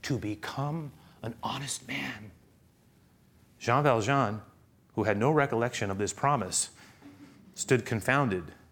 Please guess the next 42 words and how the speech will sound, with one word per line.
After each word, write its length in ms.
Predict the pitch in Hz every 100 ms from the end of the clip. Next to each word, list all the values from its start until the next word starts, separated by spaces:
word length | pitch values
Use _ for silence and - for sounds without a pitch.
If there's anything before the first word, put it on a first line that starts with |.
| _ _ _ _ _ _ -
The 100 | 120
bishop 260 | 175 180
had 120 | 143
laid 160 | 123 123
much 180 | 117 147
stress 340 | - 143 143
upon 260 | 120 127 117
these 180 | 113 -
words 300 | 135 127 107
as 160 | 117
he 120 | 123 -
uttered 300 | 151 170 110
them, 260 | 107 101 - - -
and 120 | 98
then 100 | 127
he 120 | 151 180
continued 500 | 151 147 147 123 117
solemnly, 540 | - 120 123 107 104
"Jean 300 | - 131 170
Valjean," 480 | 185 170 139 139 127
and 60 |
look, 240 | 123 - - -
I 60 | 135
love 140 | 131
the 80 | 127
way 100 | 120
Hugo 280 | 107 120 120
cra-, 200 | - 110 - - -
"Jean 300 | 127 147 214
Valjean, 580 | 214 214 160 160 117 117 - -
my 180 | 107 104
brother. 640 | 87 110 123 98 87 - - - _ _ _ - - -
Jean 320 | 117 156 180
Valjean, 440 | 185 180 123 123 110
my 140 | 123
brother. 420 | 104 101 95 85 - - _ _ _ _ _ _ _ _ _ _ _ _ - -
You 460 | 98 107 165 226 262
belong 680 | 202 247 240 220 226 240 226
no 160 | 226 220
longer 400 | 226 240 240 220
to 80 |
evil, 720 | 220 240 269 262 180 98 -